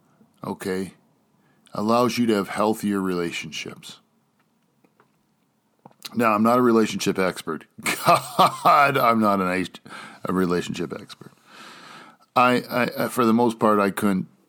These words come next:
I couldn't fill my bucket with a relationship if I was standing at the ocean. I really couldn't. But I know that people's attitudes in those relationships can affect that relationship.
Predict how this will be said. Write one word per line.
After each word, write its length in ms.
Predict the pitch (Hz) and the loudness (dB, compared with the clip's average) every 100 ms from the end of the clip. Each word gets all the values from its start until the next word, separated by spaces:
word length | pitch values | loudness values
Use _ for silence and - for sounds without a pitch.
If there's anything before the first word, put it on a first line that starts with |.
| _ _ _ _ _ _ _ _ _ _ - | _ _ _ _ _ _ _ _ _ _ -14
I 80 | 107 | -8
couldn't 240 | - 107 | -4 -2
fill 200 | 92 110 | 0 0
my 160 | 101 92 | 0 0
bucket 400 | 80 92 - 101 | 0 -2 -2 -4
with 180 | 87 90 | -4 -4
a 60 | |
relationship 800 | 87 87 87 82 87 - 87 - _ _ _ _ _ _ _ _ _ _ _ _ _ _ _ _ | -2 0 -2 -2 -6 -4 -6 -6 _ _ _ _ _ _ _ _ _ _ _ _ _ _ _ _
if 160 | - 104 | -6 -2
I 80 | 95 | -2
was 140 | 90 | -2
standing 260 | - 95 90 | -4 -4 -4
at 80 | - | -6
the 120 | 87 | -6
ocean. 300 | 87 - - _ - | -8 -10 -18 _ -4
I 80 | 110 | 0
really 240 | 104 85 | 0 -2
couldn't. 300 | - - _ _ _ _ _ _ _ - - - - _ - | -8 -14 _ _ _ _ _ _ _ -20 -20 -20 -20 _ 0
But 280 | 135 104 - _ _ _ _ _ _ _ _ _ - | 0 0 -6 _ _ _ _ _ _ _ _ _ -8
I 160 | - 110 | -2 2
know 280 | 110 117 113 | 4 4 4
that 260 | 107 107 | 2 -2
people's 720 | - 117 113 101 95 85 - - _ _ _ _ _ _ _ _ _ _ - | -2 -2 0 0 0 -4 -12 -16 _ _ _ _ _ _ _ _ _ _ -4
attitudes 560 | 113 117 113 110 101 104 | 0 0 0 0 0 0
in 140 | 104 | 0
those 220 | 110 98 | 0 0
relationships 640 | 95 92 87 82 - 90 - | -2 -2 -6 -8 -8 -8 -8
can 140 | 95 | -8
affect 540 | 87 - 101 92 85 | -8 -6 -4 -4 -6
that 180 | - - | -10 -8
relationship. 640 | - - 87 - - - | -8 -8 -10 -12 -10 -8